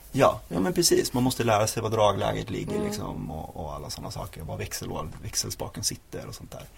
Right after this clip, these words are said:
Speaker 1: Och jag menar, och säger man då så här, "Fan, ja, men jag skulle verkligen vilja att du slickar mig nästa gång vi ligger." Och sen så gör den det och sen så, så tänker du så här, "Okej, nu gör den här personen det för att jag bad den om det, och vad jobbigt det känns." Så här.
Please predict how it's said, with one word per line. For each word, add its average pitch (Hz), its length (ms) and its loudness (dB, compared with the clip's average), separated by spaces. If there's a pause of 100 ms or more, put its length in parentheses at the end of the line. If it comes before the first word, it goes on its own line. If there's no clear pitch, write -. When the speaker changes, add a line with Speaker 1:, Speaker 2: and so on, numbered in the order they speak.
(460)
Speaker 1:
Och 113 100 -2
jag 113 60 2
menar, 110 180 2
och - 140 -2
säger 113 280 6
man 156 140 8
då 110 160 8
så - 160 -2
här, - 60 -2
"Fan, 101 300 2
ja, 110 80 0
men 127 140 4
jag 135 80 2
skulle 117 200 0
verkligen 101 280 0
vilja 98 140 -2
att 95 100 -6
du 98 140 -6
slickar - 320 -4
mig 95 120 -2
nästa 104 240 -4
gång 95 260 -6 (320)
vi 101 120 -10
ligger." 117 360 -2 (880)
Och - 140 -4
sen 98 120 -4
så 104 80 -4
gör 127 240 10
den 104 100 4
det 101 180 4
och 101 80 2
sen 104 120 -2
så, 95 260 -4
så - 140 -2
tänker - 320 -2
du 92 100 -4
så - 140 -6
här, 95 120 -8
"Okej, 98 340 -6 (120)
nu 95 300 -6 (320)
gör 101 180 -6
den 95 100 -6
här 101 80 -8
personen 95 320 -8
det 85 120 -8
för 87 280 -6
att - 220 -10
jag 90 140 -4
bad 104 240 -2
den - 120 -10
om 87 100 -8
det, 85 140 -8
och 87 180 -6
vad - 80 -6
jobbigt - 220 -8
det - 60 -10
känns." - 360 -6 (160)
Så - 120 -10
här. - 160 -10